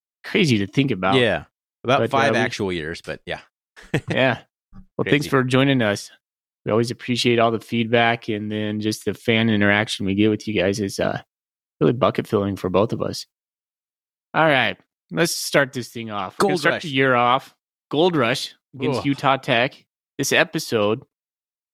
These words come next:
Speaker 1: we had a chance to interview Devin Dixon. He is, he's over there in Saint George, Utah. He's the,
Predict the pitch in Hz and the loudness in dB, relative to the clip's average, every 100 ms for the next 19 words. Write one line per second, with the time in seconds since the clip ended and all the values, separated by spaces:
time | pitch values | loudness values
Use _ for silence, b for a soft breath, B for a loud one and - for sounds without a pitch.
0 | _ - 120 117 113 - 135 127 - - | _ -4 0 0 0 0 -2 -2 -6 0
1 | 123 120 117 110 - _ _ - 180 143 | 2 4 2 0 -6 _ _ 0 2 2
2 | 123 123 147 - 135 123 127 139 127 123 | 2 0 0 -6 -2 0 2 0 2 0
3 | 135 - 110 101 143 147 _ _ _ _ | 0 -4 -4 -2 -2 -4 _ _ _ _
4 | 139 123 127 110 117 113 127 135 - _ | -2 0 0 0 0 2 2 0 -8 _
5 | _ _ _ _ _ _ _ _ _ _ | _ _ _ _ _ _ _ _ _ _
6 | - _ _ 127 127 151 170 147 - 170 | -20 _ _ 0 2 4 2 2 0 -2
7 | 147 139 131 123 120 - 110 92 104 123 | 0 0 0 0 -4 -4 -2 0 0 0
8 | 127 117 120 - 120 110 | -2 -2 -2 0 2 0